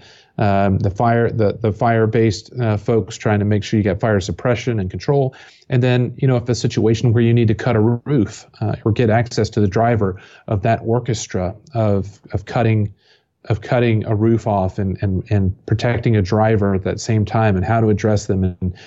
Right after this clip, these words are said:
making room for everybody. And that's, you know, it's really interesting and cool how that works. And then understanding that, you know, each track is a little bit different and how they staff it and experience levels and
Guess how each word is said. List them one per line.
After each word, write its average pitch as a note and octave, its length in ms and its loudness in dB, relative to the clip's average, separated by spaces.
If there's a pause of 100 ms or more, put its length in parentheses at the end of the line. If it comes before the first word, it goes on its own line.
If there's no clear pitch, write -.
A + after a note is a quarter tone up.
(180)
making A2+ 280 2
room A2+ 260 4
for - 140 -2
everybody. G2 480 2 (440)
And A#2 240 2
that's, C3 440 -2
you C#3 140 0
know, B2 140 4
it's A#2 160 0
really C3+ 500 2
interesting C3 500 2
and G2 160 -2
cool C3 300 0
how A2+ 120 0
that F#2 120 0
works. A#2+ 240 0
And A2 60 4
then G#2 100 2
understanding A#2+ 640 2
that, - 180 0
you B2 80 2
know, A2 160 2
each D#3 240 0
track C#3+ 320 0
is G#2+ 100 0
a G#2 40 2
little A#2 140 2
bit G#2+ 180 -2
different A#2 320 -2
and F2+ 160 -2
how A#2 180 0
they A2+ 140 2
staff A2+ 440 0
it G2 100 -8 (260)
and F#2+ 320 -4 (1700)
experience A2+ 420 -4
levels G2 400 0
and G2+ 220 2